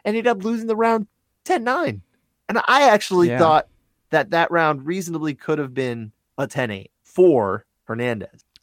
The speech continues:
Speaker 2: I just, uh, yeah, I, I, I saw you, you did think that, uh, disagree a little bit. I think 'cause
Speaker 1: Well, obviously I'm wrong 'cause all the other judges felt that way.
Speaker 2: <laughs> Well, I
Speaker 1: I,
Speaker 2: mean,
Speaker 1: I
Speaker 2: I'm
Speaker 1: accept
Speaker 2: sure
Speaker 1: that. But I,
Speaker 2: some
Speaker 1: when I was watching it, I, I kind of,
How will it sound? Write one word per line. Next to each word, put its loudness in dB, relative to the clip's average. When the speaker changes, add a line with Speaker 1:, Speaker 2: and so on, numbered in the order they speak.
Speaker 2:
I 0
just, -6
uh, -2
yeah, -2
I, -4
I, -6
I -10
saw -6
you, -8
you -14
did -10
think -14
that, -12
uh, -12
disagree -4
a -2
little -4
bit. -4
I -6
think -8
'cause -6
Speaker 1:
Well, 4
obviously 4
I'm 2
wrong 2
'cause -2
all 2
the 0
other -2
judges -4
felt -6
that -8
way. -2
Speaker 2:
<laughs> 0
Well, 4
I 2
Speaker 1:
I, -2
Speaker 2:
mean, 2
Speaker 1:
I 0
Speaker 2:
I'm 2
Speaker 1:
accept 0
Speaker 2:
sure 0
Speaker 1:
that. -2
But 6
I, 6
Speaker 2:
some 2
Speaker 1:
when 4
I 0
was -2
watching 2
it, 0
I, -10
I -8
kind -8
of, -10